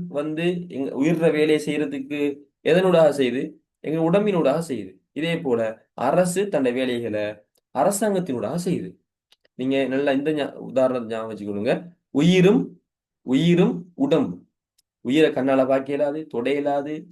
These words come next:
சுவாச-, ஒன்றுமே செய்ய இயலாது. ஆனா உயிர் இல்லையா? எங்களால பார்க்க இயலாது, எனவே உயிர் இல்ல. அப்படியா? இல்ல, உயிர் இருக்குது, எல்லாரும் நம்புவாங்க. மூ-, என்ன, அறிவுள்ள எல்லாருமே உயிர் இருக்குதுன்னு நம்புவாங்க.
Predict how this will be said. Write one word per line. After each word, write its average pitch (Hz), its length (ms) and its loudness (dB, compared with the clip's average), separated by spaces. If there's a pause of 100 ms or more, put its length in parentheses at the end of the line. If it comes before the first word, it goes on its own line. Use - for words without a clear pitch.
சுவாச-, 139 280 -2
ஒன்றுமே 156 400 -2
செய்ய 156 220 0
இயலாது. 92 300 -4 (440)
ஆனா 139 520 0
உயிர் 156 200 0
இல்லையா? 156 360 2 (1160)
எங்களால 131 280 2
பார்க்க 135 300 2
இயலாது, 101 300 -2
எனவே 131 200 0
உயிர் 135 280 0
இல்ல. 101 480 -6
அப்படியா? 147 420 2 (1500)
இல்ல, 165 340 -2 (140)
உயிர் 139 260 -2
இருக்குது, 170 360 0
எல்லாரும் 143 420 0
நம்புவாங்க. 113 560 -6
மூ-, 135 200 -4
என்ன, 117 200 -6 (340)
அறிவுள்ள 143 400 2
எல்லாருமே 135 400 4
உயிர் 151 260 2
இருக்குதுன்னு 143 400 0
நம்புவாங்க. 113 400 -4